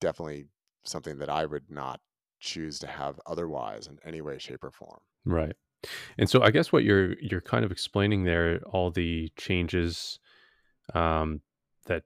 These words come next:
Speaker 2: have taken place since then or after that experience, um, all of that is, like, integration,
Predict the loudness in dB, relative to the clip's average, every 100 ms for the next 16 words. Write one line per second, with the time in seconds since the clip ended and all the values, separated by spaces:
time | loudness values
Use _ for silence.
0 | _ -4 -4 0 0 0 0 0 0 -2
1 | -2 -2 -2 -2 0 0 -4 -6 -10 -6
2 | -2 -2 0 0 -2 -4 2 4 6 4
3 | -2 -10 _ -20 -20 _ _ _ -2 6
4 | 6 6 6 8 10 10 8 8 4 2
5 | 0 0 0 -2 0 0 4 4 2 -4
6 | -12